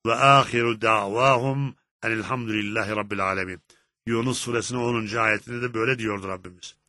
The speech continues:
Cennete girenlerin son sözü, ilk sözü de o, son sözü de o. Bugünkü sözü de o, yarınki sözü de o. Evet, bizim dualarımızın sonu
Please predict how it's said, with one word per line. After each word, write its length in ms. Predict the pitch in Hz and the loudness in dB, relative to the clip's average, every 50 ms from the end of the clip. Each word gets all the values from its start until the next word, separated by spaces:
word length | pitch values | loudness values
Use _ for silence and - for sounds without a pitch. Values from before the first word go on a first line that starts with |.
| _ _ _ _ _ _ _ _ - | _ _ _ _ _ _ _ _ 0
Cennete 420 | - 131 139 143 139 135 147 143 | 2 2 4 4 4 6 4 4
girenlerin 460 | 135 143 143 139 139 135 135 139 139 | 6 8 6 6 6 6 4 4 4
son 300 | 123 - - 151 160 147 | 2 2 2 4 4 4
sözü, 420 | 127 - 127 120 110 101 101 92 - _ _ _ _ _ _ _ _ | 2 2 2 2 2 2 -2 -2 -4 _ _ _ _ _ _ _ _
ilk 180 | 135 127 - - | -2 -2 0 0
sözü 340 | - 131 123 110 110 117 107 | 0 0 0 0 0 0 2
de 60 | 117 | 2
o, 260 | 107 107 113 117 117 | 2 4 2 0 0
son 260 | 110 - 131 131 123 | -2 -2 -4 -2 -2
sözü 300 | 101 - 113 104 104 101 | -2 -2 -4 -4 -4 -4
de 40 | 95 | -4
o. 200 | 92 92 - - _ _ _ _ _ _ _ | -6 -8 -8 -12 _ _ _ _ _ _ _
Bugünkü 440 | 160 165 147 135 151 143 143 147 147 | 6 8 8 8 6 4 4 2 0
sözü 320 | 139 120 127 123 143 156 | 2 2 2 2 2 4
de 60 | 143 143 | 4 4
o, 180 | 131 143 156 143 | 6 6 6 6
yarınki 480 | 127 127 139 143 147 135 - - 147 | 8 8 8 8 6 4 2 0 -2
sözü 300 | 143 120 123 120 139 131 | 0 0 0 0 0 0
de 60 | 120 | 2
o. 200 | 110 101 98 90 - _ _ _ _ _ _ _ _ _ _ _ _ _ _ _ _ _ _ _ - | 2 2 0 -2 -4 _ _ _ _ _ _ _ _ _ _ _ _ _ _ _ _ _ _ _ -4
Evet, 500 | 110 117 110 101 - - - - - - _ _ _ _ _ _ _ _ _ _ _ | -2 0 0 -2 -4 -8 -14 -14 -14 -16 _ _ _ _ _ _ _ _ _ _ _
bizim 300 | 120 113 120 123 123 113 | -8 -6 -4 -4 -4 -2
dualarımızın 760 | 110 110 110 113 117 117 117 117 113 110 110 107 104 107 107 | 0 0 2 4 4 4 4 2 2 0 0 -2 -2 -2 -4
sonu 640 | 98 - - 110 104 104 117 127 135 143 139 139 | -4 -2 -2 -2 -2 0 0 0 0 0 0 -2